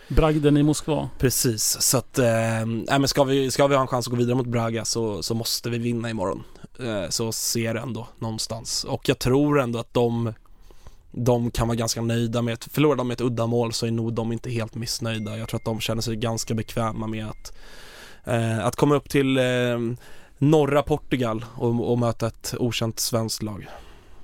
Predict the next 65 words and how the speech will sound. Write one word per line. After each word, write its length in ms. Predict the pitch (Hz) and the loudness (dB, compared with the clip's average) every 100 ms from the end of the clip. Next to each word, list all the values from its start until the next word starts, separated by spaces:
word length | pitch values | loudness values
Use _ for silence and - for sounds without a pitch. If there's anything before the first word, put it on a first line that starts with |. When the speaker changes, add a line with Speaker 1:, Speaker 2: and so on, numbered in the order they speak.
| - - | -12 4
Speaker 2:
För 120 | 131 | 6
dem 160 | 135 | 6
i 40 | 131 | 2
alla 80 | 113 | -2
fall. 160 | 117 - | -6 0
Speaker 1:
Jag 160 | 185 | 4
tror 100 | 226 | 6
noll 200 | 208 190 | 6 6
noll 180 | 185 208 | 6 4
kan 180 | - 170 | 4 4
räcka 280 | 160 - 139 | 2 2 0
faktiskt. 440 | 127 127 - - - - - - - - - - - - | 0 -4 -6 -8 -12 -20 -20 -20 -18 -20 -18 -18 -16 -6
Speaker 2:
Ja, 240 | 131 120 | -4 -4
Speaker 1:
Eftersom 80 | 123 | 2
Speaker 2:
kanske. 220 | 175 127 165 | 2 6 4
Speaker 1:
jag 60 | |
Speaker 2:
Jag 60 | 143 | 6
Speaker 1:
tror, 80 | 165 | 6
Speaker 2:
tror 80 | |
att 60 | 139 | 6
det 60 | 135 | 6
Speaker 1:
jag 60 | |
tror 80 | 208 | 6
Speaker 2:
blir 40 | 175 | 6
Speaker 1:
inte 80 | |
vi 40 | 170 | 6
Speaker 2:
tufft. 60 | - | 6
Speaker 1:
förlorar 340 | 190 160 131 | 4 6 4
i 40 | 131 | 4
Portugal. 440 | 147 - 135 123 - - - - - | 2 2 -2 -2 -12 -16 -14 -12 -6
Speaker 2:
Nej, 220 | 127 123 127 - - - | -4 -4 -8 -10 -12 -10
kanske 300 | - 139 147 | -6 -6 -4
inte. 200 | 139 - - - | -6 -6 -8 -2
Med 100 | 131 | 2
den 180 | 147 143 | 2 2
defensiv 480 | 147 151 - 151 135 | 0 -2 0 2 2
vi 80 | 135 | 2
har, 180 | 143 | 2
med, 280 | 123 127 123 - - - - | 2 -2 -2 -6 -16 -14 0
med 120 | 147 | 2
Sveriges 400 | - 151 147 135 | 4 4 4 2
bästa 280 | 131 131 143 | -2 -2 0
backlinje, 480 | 131 - 147 135 123 | 0 2 0 0 -4
så, 160 | - 135 | 0 2
Speaker 1:
Mm. 340 | 117 113 120 120 | 2 -4 -10 -10
Speaker 2:
så 200 | - 117 | -4 -2
är 40 | |
i 80 | 113 | -2
och 40 | |
för 60 | - | -2
sig 120 | 117 | -2
allt 200 | 117 - | -2 -2
möjligt. 440 | 117 117 - - - | -4 -4 -8 -12 -2
Speaker 1:
Jag 120 | 156 | 0
tror 140 | 208 156 | 0 -2
faktiskt 240 | 135 - | -4 -6
det. 180 | 143 139 - | -8 -8 -8
Speaker 2:
Mm. 280 | 123 120 123 - - - - - - | -6 -4 -6 -12 -20 -20 -20 -14 4
Speaker 1:
Plus 200 | 226 220 | 6 6
att 80 | 180 | 6
jag 80 | 190 | 4
tror 80 | 190 | 4
att 40 | |
de 120 | 196 | 4
underskattar 880 | 202 180 170 214 - 165 156 143 135 | 6 6 6 4 4 4 6 4 0